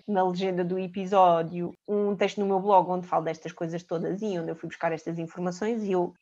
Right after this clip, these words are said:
gostava muito que tanto adolescentes como adultos que estão a ver este episódio fossem ler, para verem que digo é tudo real. E mais não seja para pensarem um bocadinho nestas coisas. Mas vale o que vale, é como o Guilherme disse, nós não estamos aqui para influenciar ninguém, estamos aqui para dar a nossa opinião e mostrar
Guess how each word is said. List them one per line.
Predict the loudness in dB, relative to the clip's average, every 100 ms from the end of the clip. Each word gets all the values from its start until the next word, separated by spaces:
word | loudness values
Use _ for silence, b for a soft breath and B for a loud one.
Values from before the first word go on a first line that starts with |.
| _
gostava | 6 8 8
muito | 4 0 -2
que | -2
tanto | 0 0
adolescentes | 0 -4 -4 -4 -4
como | 0 2 4
adultos | 2 0 -4
que | -4
estão | 0
a | 2
ver | 0 -2
este | -4 -8
episódio | -10 -2 0 0 -2 -8 -12 -6
fossem | -6 -2 -2 -2
ler, | -2 -4 -12 _ _
para | -10
verem | -6 -6 -8 -8
que | -10
digo | -8 -8
é |
tudo | -8 -10 -12
real. | 0 2 2 0 -8
E | 0
mais | 2 2
não | 0
seja | -4 -2 -2
para | -4
pensarem | -4 -2 -2 -2
um | -4
bocadinho | -6 -8 -8
nestas | -10 -12
coisas. | -8 -6 -6 -8 b _
Mas | 2
vale | 6 6
o | 6
que | 6
vale, | 10 10 8
é |
como | 2 2
o | 4
Guilherme | 4 2 0
disse, | -4 -4
nós | -4
não | -4
estamos | -4 -2 -2
aqui | -4 -6
para | 2 2 2
influenciar | -2 -4 -4 -6 -6 4 4 4
ninguém, | 0 0 0 -2
estamos | -6 -6 -6
aqui | -6 -8
para | -4 0
dar | 2 0
a | 0
nossa | -4 -2 -2
opinião | -4 -6 -4 -4
e |
mostrar | -6 -4 0 2 0